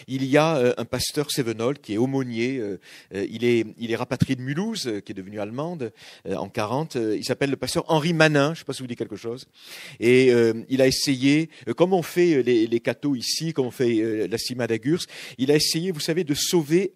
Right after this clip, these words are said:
un à un les juifs que Vichy est en train de mettre dans, dans les trains, parce que, euh, c'était des juifs étrangers de certains pays, il y avait des cas d'exemption. Euh, si on avait, euh, un enfant, euh, euh, très jeune, euh, si on avait un époux, euh, non juif,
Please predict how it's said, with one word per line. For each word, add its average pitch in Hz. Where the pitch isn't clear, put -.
un 247
à 175
un 175
les 143
juifs 175
que 160
Vichy 131
est 143
en 120
train 147
de 120
mettre 143
dans, 113
dans 113
les 117
trains, 165
parce 127
que, 170
euh, 117
c'était -
des 127
juifs 131
étrangers 131
de 120
certains 143
pays, 143
il 156
y 160
avait 139
des 127
cas 147
d'exemption. 135
Euh, 107
si -
on 131
avait, 135
euh, 123
un 123
enfant, 131
euh, 117
euh, 117
très 139
jeune, 127
euh, 107
si -
on 127
avait 127
un 127
époux, 139
euh, 117
non 131
juif, 135